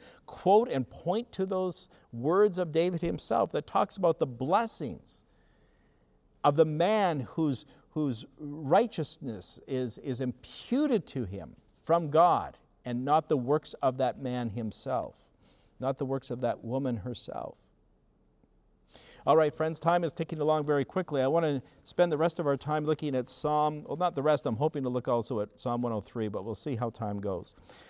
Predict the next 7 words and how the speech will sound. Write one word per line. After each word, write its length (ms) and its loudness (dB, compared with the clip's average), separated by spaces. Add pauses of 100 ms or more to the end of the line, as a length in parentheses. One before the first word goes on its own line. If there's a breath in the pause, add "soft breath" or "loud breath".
(100)
Psalm 280 4
fifty-one, 540 -2 (1900 loud breath)
and, 340 0
uh, 300 4
and 160 -2
we're 140 4
gonna, 420 4